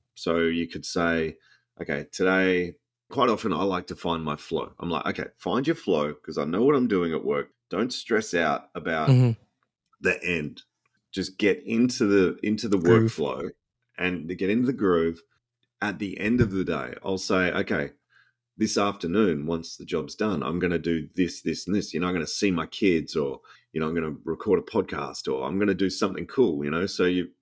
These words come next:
Speaker 1: so you
Speaker 2: Mm-hmm.
Speaker 1: find the flow, do the cool things that are at the end of the day, and, and have that, that mindset that when I'm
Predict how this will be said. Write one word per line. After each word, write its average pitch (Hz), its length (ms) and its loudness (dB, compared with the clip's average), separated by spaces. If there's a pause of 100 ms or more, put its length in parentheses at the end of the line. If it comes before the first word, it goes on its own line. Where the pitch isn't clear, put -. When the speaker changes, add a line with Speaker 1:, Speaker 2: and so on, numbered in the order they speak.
(140)
Speaker 1:
so 127 140 6
you 117 120 6
Speaker 2:
Mm-hmm. 107 40 2
Speaker 1:
find 120 340 0
the 117 60 -4
flow, 73 460 -4 (920)
do 123 200 6
the 110 100 4
cool 98 300 0
things 80 440 -4
that 76 220 0 (220)
are 87 120 0
at - 100 -6
the 73 120 -4
end 90 180 0
of 80 80 -4
the 80 80 -4
day, 76 440 -2
and, 87 240 -4 (240)
and 85 160 -6
have 101 360 0
that, 92 320 2 (840)
that 82 200 -2
mindset 107 760 2
that 90 80 -2
when 98 220 0
I'm 85 320 -2